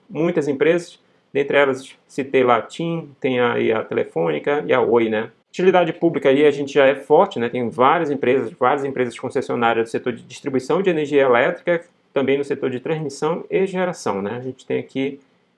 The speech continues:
uma infinidade de empresas. Parte de água também, saneamento, Sanepar sofrendo aí, caindo bastante, né? Tem aí a,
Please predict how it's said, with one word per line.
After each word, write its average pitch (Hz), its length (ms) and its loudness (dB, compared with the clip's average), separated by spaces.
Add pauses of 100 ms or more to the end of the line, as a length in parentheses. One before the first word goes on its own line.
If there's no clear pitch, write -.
(140)
uma 123 140 0
infinidade 123 760 -2
de 135 100 -8
empresas. 113 560 -4 (140)
Parte 117 260 -4
de 113 100 -2
água 131 340 2
também, 120 260 -4
saneamento, 120 720 -4 (1200)
Sanepar 123 600 0
sofrendo 117 520 -2
aí, 113 380 2
caindo 113 340 -2
bastante, 135 600 -4
né? 110 200 -2
Tem 110 240 -2
aí 107 160 0
a, 101 100 -2